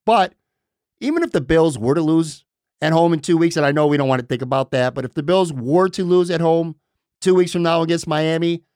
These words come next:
there's still at least a chance that the Bills could finish ahead of them in the standings. They wouldn't be able to finish tied with them because Miami, of course, would win the,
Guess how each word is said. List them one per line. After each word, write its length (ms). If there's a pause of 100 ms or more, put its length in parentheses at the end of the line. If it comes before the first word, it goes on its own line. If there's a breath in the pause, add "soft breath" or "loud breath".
(920)
there's 180
still 160
at 60
least 180
a 60
chance 500 (480)
that 140
the 80
Bills 200
could 140
finish 220
ahead 200
of 80
them 120
in 60
the 40
standings. 340
They 120
wouldn't 200
be 80
able 140
to 80
finish 300
tied 280
with 120
them 180
because 260
Miami, 360
of 120
course, 340
would 200
win 180
the, 380